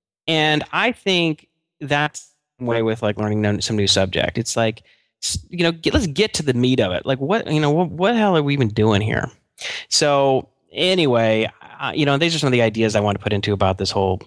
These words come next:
learning academy, learning, s-, you know, stuff, is about resolution-based learning and about,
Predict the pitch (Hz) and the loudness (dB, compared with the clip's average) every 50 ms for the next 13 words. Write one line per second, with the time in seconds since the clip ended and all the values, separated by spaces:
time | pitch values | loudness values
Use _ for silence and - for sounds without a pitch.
0 | _ _ _ - 95 104 107 101 101 101 98 98 - 98 98 98 98 98 95 95 | _ _ _ -4 0 0 2 2 2 0 0 0 0 2 2 2 2 0 0 0
1 | 98 95 98 98 101 98 98 - _ _ _ - - - - _ - 107 104 98 | 0 0 0 0 -2 -4 -6 -10 _ _ _ -12 -12 -12 -10 _ -6 -4 -4 -2
2 | 98 101 - - 104 101 104 101 - - - - - - - - - - 127 117 | -2 -2 -2 0 2 2 2 0 -2 -10 -14 -12 -12 -12 -14 -10 -4 -2 0 2
3 | 110 107 104 101 - - - 117 104 - 110 113 110 104 107 107 104 - - 110 | 2 2 0 0 -2 -2 0 0 0 0 2 2 2 2 2 2 2 2 0 0
4 | 98 98 98 98 - - 101 101 101 98 98 95 95 98 98 - - 98 98 98 | 2 2 2 2 2 2 2 2 2 2 2 2 2 2 0 0 0 0 0 2
5 | 98 98 95 95 - 95 92 95 95 - - - | 2 0 0 0 0 0 2 2 0 -2 -6 -14